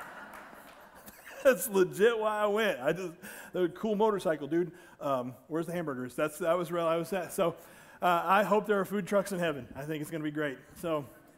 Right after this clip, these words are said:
now that y'all know where we're at, do that after service. Grab a bag of this after service. Let's get into the sermon today. Strange encounter. The book of Daniel itself is a strange encounter. All right?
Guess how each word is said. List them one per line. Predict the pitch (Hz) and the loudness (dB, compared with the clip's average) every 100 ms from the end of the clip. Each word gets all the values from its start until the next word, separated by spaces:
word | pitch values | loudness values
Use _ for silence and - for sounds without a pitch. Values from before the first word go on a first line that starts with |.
| - - - _ - | -20 -20 -20 _ -2
now | 196 247 | 4 6
that | 269 226 | 6 6
y'all | 269 254 | 6 6
know | 254 247 | 6 8
where | 247 | 8
we're | 226 | 8
at, | 233 240 208 170 | 6 6 4 0
do | 247 | 2
that | 247 240 | 6 6
after | 240 220 214 | 6 4 2
service. | 190 226 220 214 | 0 2 4 2
Grab | 185 202 202 | 2 2 2
a | |
bag | 185 196 196 | 2 2 2
of | 190 | 0
this | 190 202 | 0 2
after | 190 185 175 | 2 2 -4
service. | - 185 175 165 | -2 -2 -2 0
Let's | 175 170 | -2 -2
get | 170 165 | -2 -2
into | 170 | -2
the | 151 | -4
sermon | 143 160 160 151 | -4 -6 -6 -6
today. | 151 143 143 127 | -6 -2 -2 -2
Strange | - 190 196 220 185 | -6 -2 0 0 0
encounter. | 196 185 180 165 127 - - - - | 0 2 2 2 -2 -8 -20 -20 -14
The | |
book | 143 208 262 | -2 0 2
of | 254 170 | 0 2
Daniel | 226 240 214 196 | 2 2 0 -2
itself | 180 185 - - 190 151 127 - - - _ - _ _ _ _ _ _ _ | -2 -2 -4 0 4 4 2 -4 -20 -20 _ -20 _ _ _ _ _ _ _
is | 180 151 | -4 -2
a | 147 | -4
strange | - 170 151 139 | -4 -4 -2 -6
encounter. | 135 139 117 92 - _ _ _ _ _ _ _ 127 | -4 -4 -4 -10 -18 _ _ _ _ _ _ _ -6
All | 127 | -2
right? | 127 165 | 0 0